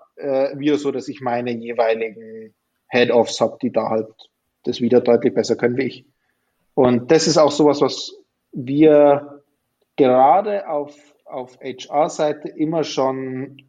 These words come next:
überproportional gepusht haben, würde ich mal sagen. Also wir, die erste Vollzeitperson, die wir eingestellt haben, war H R.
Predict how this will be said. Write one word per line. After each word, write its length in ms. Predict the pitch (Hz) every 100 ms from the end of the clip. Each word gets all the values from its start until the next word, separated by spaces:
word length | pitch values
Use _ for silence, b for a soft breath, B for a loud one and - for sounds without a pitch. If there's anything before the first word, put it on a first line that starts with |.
| _ _ _ _ _ _ _
überproportional 840 | 240 247 143 160 160 147 151 139 123
gepusht 460 | 123 180 175 -
haben, 240 | 196 202 214
würde 140 | 220
ich 80 | 196
mal 100 | 196
sagen. 320 | 190 202 214
Also 240 | 139 131
wir, 200 | 135 151
die 180 | 151 160
erste 280 | 160 160 170
Vollzeitperson, 680 | 160 156 156 147 135 147 131
die 100 | 120
wir 140 | 127
eingestellt 480 | 123 123 - 135 123
haben, 300 | 131 135 123
war 240 | 113 113
H 220 | - -
R. 80 | -